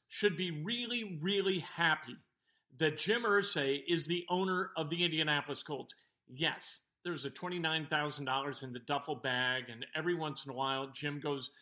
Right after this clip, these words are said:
kind of off here and off there, and, and we all hold our heads and say, "Oh my God, what it, what is happening?" But what he is,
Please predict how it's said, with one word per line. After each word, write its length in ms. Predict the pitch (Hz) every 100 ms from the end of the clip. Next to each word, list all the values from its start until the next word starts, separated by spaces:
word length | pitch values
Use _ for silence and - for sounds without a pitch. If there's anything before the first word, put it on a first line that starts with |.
| - _ _
kind 240 | - 170
of 100 | 143
off 340 | 131 147 151 -
here 300 | 151 170 175
and 100 | 170 147
off 320 | 151 156 -
there, 460 | 151 156 156 156 -
and, 260 | 151 151 147 151
and 200 | 151 147
we 120 | 147
all 180 | 151 143
hold 240 | 151 143
our 140 | 143
heads 260 | 123 143 135
and 100 | 131
say, 160 | 151 131
"Oh 100 | 127
my 140 | 127
God, 320 | 117 127 123 - _ - _ -
what 200 | 160 -
it, 60 | 160
what 140 | 143 151
is 160 | 131
happening?" 520 | - 139 139 123 117 107 _ _ _ _ _ _ _ _ _ 151
But 240 | 180 170 165 - - _ _ _ _ _ _ _ _
what 240 | 196 160 165
he 160 | 170
is, 540 | 277 247 127 123 -